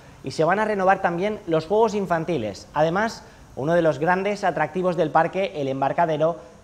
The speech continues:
que no está en uso por la falta de un pantalán que facilite el acceso de los usuarios a las barcas, verá cómo se instala uno nuevo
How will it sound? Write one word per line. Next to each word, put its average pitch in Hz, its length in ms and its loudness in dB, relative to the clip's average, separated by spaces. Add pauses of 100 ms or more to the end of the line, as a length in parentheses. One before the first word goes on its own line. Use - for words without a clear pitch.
que 104 100 -10
no 151 120 -2
está 180 240 0
en 185 100 -4
uso 202 260 -2
por 139 140 -2
la 131 100 -4
falta 190 340 2
de 151 80 -4
un 185 120 -4
pantalán 180 500 0
que 135 80 -8
facilite 143 680 -6
el 139 140 -2
acceso 170 360 -2
de 143 60 2
los 135 160 -4
usuarios 156 540 0 (260)
a - 80 2
las 165 160 2
barcas, 180 420 2 (240)
verá 165 200 0
cómo 220 200 0
se 190 80 -4
instala 202 480 0
uno 226 220 2
nuevo 196 420 4